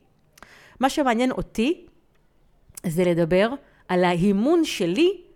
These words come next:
להיות מודעת לאמת שלי, אבל גם על האימון שלי לשמוע את הצד השני. זה אימון שהוא נכון גם למשבר-, למשברים יומיומיים בבית,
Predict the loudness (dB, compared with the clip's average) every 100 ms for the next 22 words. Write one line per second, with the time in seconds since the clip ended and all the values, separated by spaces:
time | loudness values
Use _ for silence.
0 | _ _ _ -8 -2 2 2 2 0 -4
1 | 0 0 0 -6 -6 -6 -6 -4 2 2
2 | 0 -10 -8 -2 -2 -2 -4 -2 -2 -4
3 | -4 -6 -6 -8 -6 -6 -4 -6 -8 -8
4 | -4 -2 -4 -6 -8 -6 -6 -6 -10 -12
5 | -12 -8 -6 -2 -4 -6 _ _ _ _
6 | _ _ _ _ _ _ -14 -6 -4 -2
7 | -2 0 -2 -4 -8 -20 -20 -16 -4 -2
8 | -2 -2 0 0 0 -2 -4 -4 -6 -6
9 | -8 -8 -8 -8 -6 -8 -6 -4 -2 -2
10 | -2 -2 -4 -4 -4 -4 0 2 2 0
11 | -4